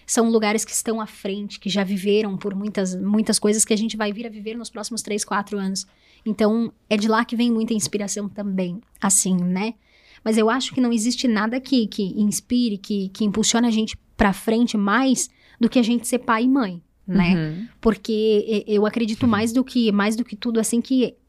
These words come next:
Speaker 1: a gente é voz, né? E, e eu digo isso, que a gente é voz, porque a gente é filho de pais muito interessados em saber o que acontece com a gente, e a gente é pai de um,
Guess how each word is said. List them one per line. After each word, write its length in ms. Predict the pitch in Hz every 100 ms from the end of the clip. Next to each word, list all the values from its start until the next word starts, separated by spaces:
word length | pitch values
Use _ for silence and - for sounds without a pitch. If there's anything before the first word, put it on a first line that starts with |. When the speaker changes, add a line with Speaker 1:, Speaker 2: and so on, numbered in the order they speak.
| _
Speaker 1:
a 80 | 220
gente 260 | 208 247 262
é 40 |
voz, 440 | 240 247 180 - - -
né? 260 | 208 190 254 _ _ _ _ _
E, 300 | - 202 311
e 40 | 214
eu 100 | 220
digo 260 | 226 285
isso, 200 | 269 320
que 80 | -
a 60 | 220
gente 240 | 226 233
é 80 | 226
voz, 460 | 185 202 247 285 -
porque 680 | - 262 - 262 262 269 -
a 120 | 233
gente 380 | 214 226 - 220
é 100 | -
filho 560 | 208 - - 220 233 330
de 140 | 269
pais 320 | 269 220 208 202
muito 320 | 226 294 359
interessados 760 | 320 277 262 262 202 208 214
em 80 | 214
saber 340 | 196 208 196 220
o 60 |
que 100 | 277
acontece 500 | 302 302 285 233 240
com 100 | -
a 60 | 214
gente, 480 | 190 190 214 262 - _ _
e 140 | 233 233
a 60 |
gente 280 | 233 254 -
é 80 | 277 _ _ -
pai 520 | 226 196 202 269 349 - _ -
de 220 | 208 247
um, 120 | 262